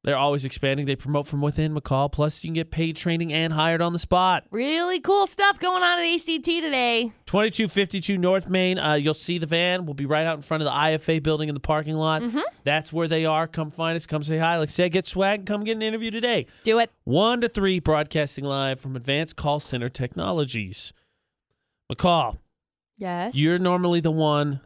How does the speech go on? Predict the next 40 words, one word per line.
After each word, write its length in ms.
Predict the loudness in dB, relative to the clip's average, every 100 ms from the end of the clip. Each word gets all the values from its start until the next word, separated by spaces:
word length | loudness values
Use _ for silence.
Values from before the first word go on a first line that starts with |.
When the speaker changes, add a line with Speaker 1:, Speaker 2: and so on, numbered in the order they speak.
| -6
Speaker 1:
that 80 | -2
is 100 | 2
always 300 | 2 2 0
like, 280 | -2 -2 -8
"I 120 | -8
need 120 | -6 -4
a 60 |
break 220 | -4 -4
from 120 | -6 -10
Facebook." 580 | -10 -10 -8 -10 -10 -14 -2
Speaker 2:
You're 160 | 0
right, 300 | 2 0 -2 -4
I 120 | -2
Speaker 1:
So 160 | 2
Speaker 2:
do. 40 | 4
Speaker 1:
now 180 | 6 4
that 100 | 2
you 100 | 0
know 220 | 0 0
how 200 | 0 0
little 260 | 0 0 0
Facebook 580 | 0 -2 -2 -8 -8 -14 -8
is 180 | -6 -4
worth 420 | -2 -2 -4 -8
in 100 | -10
terms 260 | -6 -4 -4
of 100 | -4
your 80 |
passwords, 840 | -2 0 0 -4 -8 -6 -8 -10 -10 _ _ _ _ -14
does 180 | -10 -10
it 140 | -12 _ _ _ _ _ _ 0
vindicate 440 | 2 2 2 2 2
even 140 | 0
more? 200 | 2 2
Like, 180 | 0 0
"Eh, 140 | -4 -6 -16 _ -14
not 160 | -10 -10
worth 240 | -12 -12
it." 100 | -12 -14 _ -20 -20 -20 _ _ _ _ -14 -14 -16 -20 _ -10
Speaker 2:
I 340 | -6 -4 2